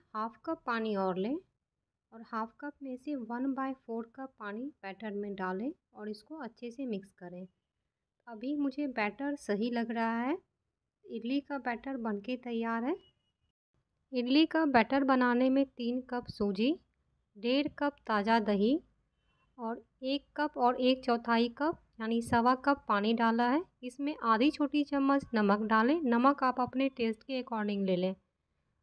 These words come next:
बैटर बनाने में पानी थोड़ा कम या ज़्यादा लग सकता है। आपके पास पतली या मोटी वाली जो भी सूजी अवेलेबल हो, उसको यूज़ कर लें।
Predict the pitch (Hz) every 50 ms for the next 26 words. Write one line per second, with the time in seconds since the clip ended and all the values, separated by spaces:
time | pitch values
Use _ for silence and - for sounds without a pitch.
0 | _ _ - 202 220 220 220 269 294 311 277 277 269 254 247 247 240 247 247 254
1 | 254 254 254 240 226 226 240 269 262 - 262 262 262 269 277 269 _ - 254 262
2 | 269 269 269 269 262 226 233 220 214 247 254 254 233 233 247 240 - 226 220 -
3 | _ _ 220 214 220 254 339 415 - _ _ _ _ _ _ _ _ _ _ _
4 | 254 233 233 - - - 294 285 - 294 277 285 277 - _ - 233 233 233 _
5 | _ 277 277 277 277 269 269 254 240 233 226 233 254 247 247 233 226 220 214 233
6 | 226 226 240 240 254 277 285 - - 262 247 247 254 254 247 233 220 220 220 220
7 | 220 208 226 226 247 277 277 240 233 - - 233 226 214 226 226 226 - - 233
8 | 220 214 226 254 311